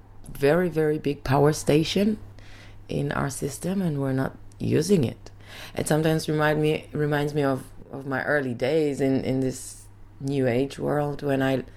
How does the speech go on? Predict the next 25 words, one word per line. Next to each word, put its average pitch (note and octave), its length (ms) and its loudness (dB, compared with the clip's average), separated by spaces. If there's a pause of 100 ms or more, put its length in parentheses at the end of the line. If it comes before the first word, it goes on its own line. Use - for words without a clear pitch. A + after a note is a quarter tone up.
(340)
first D3 420 0
lear-, C#3+ 360 4
learned C3+ 400 2
how B2+ 220 0
to B2+ 80 0
breathe. B2 540 2
<laughs> - 1300 -8
Okay, F#3+ 520 4 (300)
so D#3+ 280 2
many E3+ 200 0
years E3+ 360 0
ago C#3 320 0
we C3 120 0
realized, C#3 840 2
"I, - 260 -6 (260)
I C#3+ 100 -6
don't D3 300 -4
breathe, E3 420 2
I D3+ 160 2
don't D#3 360 0
use D#3+ 320 2 (480)
oxygen, D#3+ 720 -2
I E3+ 100 0
don't E3 340 0
use E3 340 2